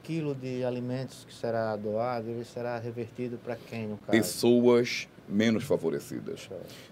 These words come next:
Speaker 2: Nós já fazemos esse trabalho há seis anos que eu estou à frente do trabalho como pastor ali em Satuba. Satuba tem um campo vasto.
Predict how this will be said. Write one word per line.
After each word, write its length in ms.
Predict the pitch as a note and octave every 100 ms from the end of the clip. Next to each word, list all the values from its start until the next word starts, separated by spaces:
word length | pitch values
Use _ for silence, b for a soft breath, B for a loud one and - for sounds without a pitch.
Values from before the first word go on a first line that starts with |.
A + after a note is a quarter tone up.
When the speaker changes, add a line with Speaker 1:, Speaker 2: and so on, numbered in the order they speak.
| -
Speaker 2:
Nós 180 | A#2 B2
já 80 |
fazemos 400 | C3 G#2 F2+ D2+
esse 200 | D#2 -
trabalho 520 | C#2+ C#2+ C#2+ G#2 F#2 - -
há 80 | D#2
seis 340 | - C3 G#2 F#2
anos 200 | F#2+ F2
que 60 |
eu 40 | F2
estou 240 | - E2
à 20 |
frente 280 | - E2 F2
do 100 | E2
trabalho 460 | - D2 D2 E2+ F2
como 240 | F2+ F#2
pastor 520 | G2 F#2+ - D#2 F#2 - B B -
ali 400 | D#2+ D#2 D#2+ E2 D#2+
em 120 | E2+
Satuba. 600 | - D#2+ - B1 - - - -
Satuba 480 | - - - A#2+ A2
tem 140 | -
um 60 | D2+
campo 360 | C#2 F2 D#2 D2
vasto. 480 | D#2+ D#2 - -